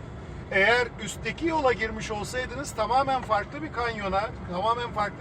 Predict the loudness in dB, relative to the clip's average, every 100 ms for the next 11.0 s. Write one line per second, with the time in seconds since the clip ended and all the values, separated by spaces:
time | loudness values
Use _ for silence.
0 | -4 -2 -2 -2 -6 -6 -8 -8 -8 -10
1 | -10 -6 -6 2 4 4 2 -2 -2 -4
2 | -6 -8 -4 -2 -2 -4 -6 -2 -2 -4
3 | -12 -12 -6 -6 -6 -6 -6 -6 -6 -10
4 | -10 -8 -2 2 4 4 4 4 2 2
5 | -2 -2 -4 -6 -12 -10 -10 -10 -10 -10
6 | -10 -6 -6 -4 -4 2 2 2 -2 -2
7 | -2 -2 -2 -2 -4 -2 -2 -4 -2 0
8 | 0 -2 -6 -8 -10 -10 -10 -10 -10 -10
9 | -8 -2 8 10 10 4 6 6 6 6
10 | 4 6 6 6 6 2 0 0 0